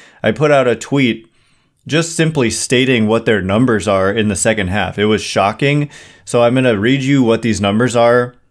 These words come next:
but they're not updated for yesterday when they had this kind of breakthrough game. So prior to yesterday, it is Coors Field. So before we get too excited about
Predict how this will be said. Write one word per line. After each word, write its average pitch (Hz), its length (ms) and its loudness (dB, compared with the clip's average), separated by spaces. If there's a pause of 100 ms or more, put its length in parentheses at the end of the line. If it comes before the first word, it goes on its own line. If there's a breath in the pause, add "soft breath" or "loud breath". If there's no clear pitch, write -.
(140)
but 110 420 -2
they're 113 140 0
not 107 280 0
updated 127 640 0
for 101 560 -2
yesterday 107 500 -2
when 92 160 -2
they 98 120 -4
had 92 220 -2
this 92 200 -8 (240)
kind 110 140 -2
of 90 100 -4
breakthrough 98 480 -4
game. 95 420 -4 (340 loud breath)
So 113 420 0 (440)
prior 165 380 2
to 156 120 -6
yesterday, 113 540 0
it 110 80 0
is 139 220 -2
Coors 131 400 -2
Field. 113 360 -2
So 110 140 -2
before 107 300 -2
we 107 100 -2
get 95 460 -4
too 131 180 0
excited 101 520 0
about 95 380 -2